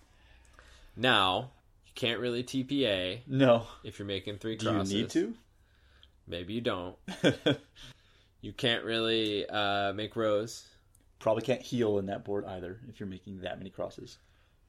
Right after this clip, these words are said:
Speaker 1: Yeah. So, I mean, it's just an absurd, absurd attack multiplier. It's not gonna be easy to do,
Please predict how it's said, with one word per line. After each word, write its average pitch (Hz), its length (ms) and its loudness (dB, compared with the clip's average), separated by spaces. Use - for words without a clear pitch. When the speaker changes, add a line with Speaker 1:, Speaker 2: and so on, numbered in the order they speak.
Speaker 1:
Yeah. 107 320 4
So, 156 440 2
I 123 80 -6
mean, 127 260 -2
it's - 220 -6
just 143 320 -8
an 120 160 -4
absurd, 113 920 0
absurd 104 920 -2
attack - 380 -8
multiplier. 92 800 -4
It's 113 160 -8
not 131 180 -6
gonna 131 140 -6
be 107 140 -8
easy 95 200 -10
to 90 100 -10
do, 98 680 -6